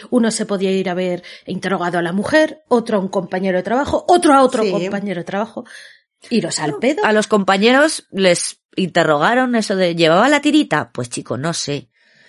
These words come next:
Speaker 1: No sé,
Speaker 3: "¿Era
Speaker 1: es
Speaker 3: majo
Speaker 1: que
Speaker 3: en el trabajo?". "Sí, saludaba, pero no hacía amigas con
Speaker 1: Pues,
Speaker 3: nadie".
Speaker 1: ¿cómo?
Speaker 3: Ya está.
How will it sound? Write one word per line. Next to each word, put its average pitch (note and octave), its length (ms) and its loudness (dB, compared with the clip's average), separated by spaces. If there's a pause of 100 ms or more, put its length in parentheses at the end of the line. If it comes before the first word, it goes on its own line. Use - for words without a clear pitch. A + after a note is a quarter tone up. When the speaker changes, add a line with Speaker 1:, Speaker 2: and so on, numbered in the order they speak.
(180)
Speaker 1:
No E3+ 120 -18
sé, - 160 -4
Speaker 3:
"¿Era A3 120 4
Speaker 1:
es B3+ 80 0
Speaker 3:
majo B3+ 160 2
Speaker 1:
que B3+ 60 4
Speaker 3:
en A#3 60 2
el A3+ 80 2
trabajo?". A3 540 0
"Sí, B3 300 2
saludaba, G3 560 4
pero D#3+ 340 2
no E3+ 380 0
hacía D3 220 -2
amigas C#3+ 240 -4
con C3+ 100 -8
Speaker 1:
Pues, C#3+ 140 -2
Speaker 3:
nadie". A#2 80 -8
Speaker 1:
¿cómo? G3 220 -2
Speaker 3:
Ya F#3 120 2
está. A3+ 320 -4